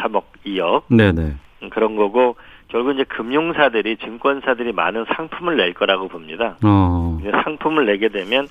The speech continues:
Speaker 2: 예.
Speaker 1: 그 상품에 결국 가입하게 되는 것이죠. 네.
Speaker 2: 아, 그 금융사가 따로 이 관련 상품을 또 지금 출시할 수 있겠군요.
Speaker 1: 아, 그럼요. 왜냐하면 이 정부는 기-,
Speaker 2: 어.
Speaker 1: 정책을 만들고 아, 이런 사업이 좋겠다라고 이제 합의에 이르르면 그 부분을 운영하는 거는 전적으로
Speaker 2: 네.
Speaker 1: 증권사와 금융사가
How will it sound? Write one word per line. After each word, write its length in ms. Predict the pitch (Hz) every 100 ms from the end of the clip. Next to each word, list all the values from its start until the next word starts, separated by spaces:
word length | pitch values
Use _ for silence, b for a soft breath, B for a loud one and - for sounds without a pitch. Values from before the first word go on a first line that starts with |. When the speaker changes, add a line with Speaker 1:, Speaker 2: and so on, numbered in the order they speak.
| -
Speaker 2:
예. 220 | 120 90
Speaker 1:
그 100 | 76 -
상품에 400 | 165 - 202 196
결국 300 | 135 107 95
가입하게 480 | 87 92 - 92 85
되는 240 | 80 80
것이죠. 300 | 73 - 123
네. 280 | - - -
Speaker 2:
아, 220 | 113 113
그 100 | 135
금융사가 580 | - 147 190 208 196 180
따로 360 | - 220 233 220
이 140 | 190
관련 460 | - 113 131 196 233
상품을 460 | 202 214 220 208 190
또 220 | 190 180
지금 320 | - 160 165
출시할 380 | 147 226 226 208
수 160 | 190 202
있겠군요. 380 | - 110 - 131
Speaker 1:
아, 60 | 202 113 73
그럼요. 260 | 143 151
왜냐하면 440 | 113 123 139 156 160
이 100 | 127
정부는 680 | - 127 156 165 139 151 110
기-, 80 | 113
Speaker 2:
어. 260 | 98 82
Speaker 1:
정책을 500 | 76 117 - 147 147
만들고 680 | 127 107 110 110 110 147 175 - B B B B
아, 140 | 104
이런 300 | 107 135 160
사업이 300 | 143 135 131
좋겠다라고 880 | 110 101 120 - 113 107 107 107 98
이제 180 | 92 98
합의에 400 | 87 160 151 147
이르르면 460 | 110 101 101 123 127
그 140 | 113
부분을 260 | 107 110 143
운영하는 640 | 98 107 135 135 120 104
거는 180 | 117 135
전적으로 760 | - 117 147 190 151 120 147 -
Speaker 2:
네. 320 | 120 101 73
Speaker 1:
증권사와 580 | 127 143 165 165 131 107
금융사가 840 | - 110 113 131 135 127 117 131